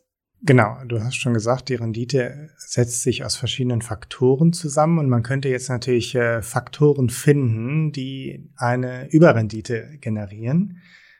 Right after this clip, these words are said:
Warum die eine Überrendite generieren, ist eine andere Frage. Das könnte zum Beispiel an einem politischen Risiko bei Schwellenländern et cetera liegen.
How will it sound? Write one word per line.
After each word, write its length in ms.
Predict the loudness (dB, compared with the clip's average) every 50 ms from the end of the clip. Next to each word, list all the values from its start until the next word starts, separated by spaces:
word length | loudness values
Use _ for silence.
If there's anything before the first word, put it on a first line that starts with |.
| _ _ _ _
Warum 400 | -2 -2 0 2 4 4 4 6
die 100 | 6 4
eine 180 | 2 2 -2 -4
Überrendite 640 | -2 2 2 2 4 2 0 -2 -4 -4 -2 -4 -2
generieren, 540 | -2 -4 -4 -4 -4 -4 -2 -2 -2 -2 -2
ist 200 | -4 -4 -4 -4
eine 80 | -4 -4
andere 280 | -4 -4 -2 -2 -2
Frage. 380 | -2 -2 -2 -2 0 0 -2 -2
Das 180 | -2 -4 -4
könnte 280 | -4 -6 -6 -6 -6 -10
zum 160 | -8 -6 -6
Beispiel 300 | -6 -6 -6 -8 -10 -10
an 140 | -10 -10 -12
einem 140 | -12 -12 -10
politischen 520 | -2 0 2 2 2 2 0 -6 -8 -8
Risiko 420 | -4 -2 -2 -2 -2 -2 -4 -4 -4
bei 120 | -2 -4
Schwellenländern 920 | -4 -6 -10 -12 -10 -4 -2 -2 0 0 -2 -4 -4 -6 -6 -8 -10 -12 _ _ -20 -20 -20 _ _
et 160 | -4 -2 0
cetera 640 | 2 2 2 2 2 0 0 -2 -2 -4 -10 _ _ _ _ _ -4
liegen. 580 | 0 4 4 4 4 4 2 0 0 -2 -8